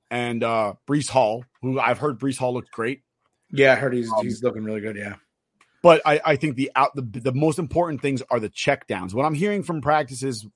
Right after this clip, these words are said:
Speaker 1: viewed by some of these leeches in the, in the media, uh,
Speaker 2: <laughs>
Speaker 1: they're saying that he's checking down. By the way, I just wanna point out, uh, I believe his name is,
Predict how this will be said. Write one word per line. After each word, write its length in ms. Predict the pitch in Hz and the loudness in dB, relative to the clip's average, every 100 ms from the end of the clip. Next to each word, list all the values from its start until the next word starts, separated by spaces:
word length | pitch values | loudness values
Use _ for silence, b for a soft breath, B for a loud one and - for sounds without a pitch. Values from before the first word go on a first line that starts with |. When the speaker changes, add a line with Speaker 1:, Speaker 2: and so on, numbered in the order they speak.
| _ _ | _ _
Speaker 1:
viewed 320 | 117 165 170 | -6 -4 -2
by 160 | 127 120 | -2 -4
some 200 | - 135 | -6 -8
of 120 | 120 | -6
these 160 | 120 110 | -8 -8
leeches 340 | 127 123 110 | -8 -8 -8
in 120 | 120 | -6
the, 180 | 113 104 - _ _ | -6 -8 -14 _ _
in 100 | 127 | -6
the 60 | 117 | -2
media, 420 | 131 123 107 104 - _ _ _ | 0 0 -2 -6 -10 _ _ _
uh, 400 | 135 131 123 175 160 | 2 4 4 2 0
Speaker 2:
<laughs> 80 | 156 | 0
Speaker 1:
they're 100 | 151 | 0
saying 280 | 196 180 160 | 2 0 2
that 60 | |
he's 120 | 151 - | -2 2
checking 300 | 160 147 143 | 2 2 2
down. 280 | 135 104 95 | 2 0 2
By 140 | 196 | 4
the 60 | 196 | 6
way, 140 | 175 | 6
I 160 | 135 147 | 4 2
just 120 | 135 | 0
wanna 120 | 185 | -2
point 220 | - 160 156 | -2 0 0
out, 140 | 127 127 131 | -2 -6 -2
uh, 240 | 131 127 120 - 127 | 2 2 0 -6 -6
I 80 | |
believe 400 | 127 127 151 165 | -4 -2 -2 -2
his 140 | 147 123 | -4 -4
name 220 | 139 127 | -2 -2
is, 180 | 117 | -4